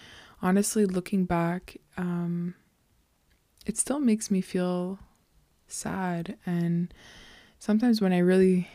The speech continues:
think about it, I get emotional because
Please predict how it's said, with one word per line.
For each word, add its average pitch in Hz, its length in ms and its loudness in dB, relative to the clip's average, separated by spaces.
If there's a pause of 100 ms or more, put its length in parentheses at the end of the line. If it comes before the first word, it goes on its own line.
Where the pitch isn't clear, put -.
(520)
think 202 240 0
about 170 280 -2
it, 170 120 0
I 170 100 0
get 190 180 0
emotional 170 640 0
because 165 680 -4